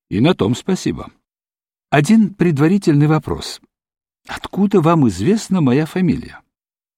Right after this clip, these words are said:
Э, кофе или пиво? Кофе, если можно. Сейчас я заварю. Что касается вашей фамилии,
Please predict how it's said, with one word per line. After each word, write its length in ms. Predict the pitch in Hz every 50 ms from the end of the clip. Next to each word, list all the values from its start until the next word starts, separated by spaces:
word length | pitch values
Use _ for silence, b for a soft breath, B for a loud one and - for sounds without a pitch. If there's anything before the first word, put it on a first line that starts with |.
| _ _ _
Э, 100 | - 123
кофе 380 | 113 - 165 185 185 - 196 180
или 160 | 139 127 127
пиво? 340 | 120 - 120 135 156 180 180 _ _ _ _ _ _ _ _ _ _ -
Кофе, 400 | 147 - - 170 120 - - 80
если 220 | 76 - - -
можно. 320 | - - - - - - _ _ _ _ _ _ _ _ _ _ _ -
Сейчас 340 | - 226 - 226 214 196 -
я 120 | 170 156
заварю. 400 | 127 107 85 71 69 - - - _ _ _ _ _ _ _ _ _ _ _ -
Что 380 | - - - - - - 196 190
касается 680 | - 185 170 143 - - 202 202 180 - - - 147
вашей 360 | 117 147 170 160 - - 135
фамилии, 880 | - - - 107 92 104 156 214 247 220 156 78 67 - - - -